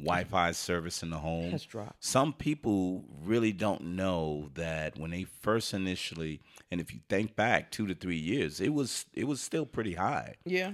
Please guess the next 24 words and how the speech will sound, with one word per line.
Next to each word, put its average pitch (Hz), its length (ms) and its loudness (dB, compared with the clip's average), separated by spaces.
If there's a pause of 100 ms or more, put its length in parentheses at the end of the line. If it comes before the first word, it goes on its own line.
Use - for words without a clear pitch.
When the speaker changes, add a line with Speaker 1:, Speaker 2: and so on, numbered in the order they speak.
(120)
Speaker 2:
it 170 120 -4
was. 180 280 -4
Speaker 1:
But 185 100 -2
the - 80 -10
cost 135 420 8
has 87 160 -4
dropped - 520 2
because 80 420 -4
it's 76 320 -8
a 73 60 -4
lot 82 280 0
more 73 320 -10
competitive. 71 720 -6
Speaker 2:
Yeah, 247 160 -2
but 196 280 -6
you 254 80 -2
don't, 233 180 0
I - 40 -4
mean, 208 440 0
think 262 180 -2
about 185 300 0
it 180 80 -4
this 294 220 -6
way. 123 240 0